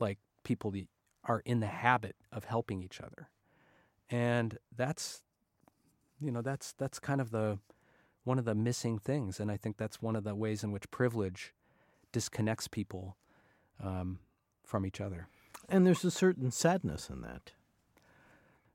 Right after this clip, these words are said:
Speaker 1: They're alone, you know, and I think that that, uh, that's not how we're wired to be. I, I think we're really meant to be much more in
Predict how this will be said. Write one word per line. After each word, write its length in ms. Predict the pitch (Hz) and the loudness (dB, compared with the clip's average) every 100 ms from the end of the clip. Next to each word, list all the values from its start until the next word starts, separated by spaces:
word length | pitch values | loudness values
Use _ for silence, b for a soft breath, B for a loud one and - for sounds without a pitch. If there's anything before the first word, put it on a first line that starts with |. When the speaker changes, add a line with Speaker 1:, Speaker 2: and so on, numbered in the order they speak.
| - | -2
Speaker 1:
They're 160 | 107 | 2
alone, 380 | 113 123 165 95 - | 4 4 2 -2 -10
you 120 | - 110 | 0 4
know, 120 | 110 | 4
and 80 | 123 | 4
I 40 | |
think 180 | - 147 | 2 -2
that 140 | 135 | -2
that, 260 | 143 143 - _ _ b b b b b - | -2 -2 -4 _ _ b b b b b -8
uh, 300 | - 117 113 | 0 2 2
that's 160 | 104 127 | 0 2
not 180 | 151 190 | 4 4
how 200 | - 151 | 2 4
we're 160 | 139 | 6
wired 500 | 113 101 107 113 101 | 4 6 6 6 2
to 80 | - | -2
be. 340 | 90 98 87 - - | -4 -2 -4 -10 -10
I, 180 | 120 151 | -6 -2
I 40 | |
think 240 | 139 208 180 | 0 2 6
we're 140 | 147 | 6
really 320 | 131 143 143 | 8 6 6
meant 340 | 123 117 131 - | 6 6 6 4
to 140 | - | 0
be 240 | 107 104 98 | 2 2 2
much 360 | 104 120 - | 2 2 2
more 460 | 120 113 110 107 104 b b b b b b b b _ - | 4 6 6 4 0 b b b b b b b b _ 2
in 480 | 123 120 120 117 | 4 6 6 4